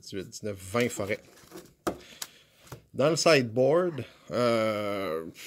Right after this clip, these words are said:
il est pas tout à fait à jour. Euh, j'ai pas terminé. Je voulais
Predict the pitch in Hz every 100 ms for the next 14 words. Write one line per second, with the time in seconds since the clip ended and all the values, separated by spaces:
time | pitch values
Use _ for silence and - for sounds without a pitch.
0 | - 107 117 - 147 156 151 - 127 143
1 | 131 113 104 98 92 101 135 175 147 117
2 | 104 101 104 - - - - _ _ _
3 | - _ _ _ _ - 98 95 92 92
4 | 90 85 90 92 87 127 127 - 127 110
5 | 104 120 131 95 101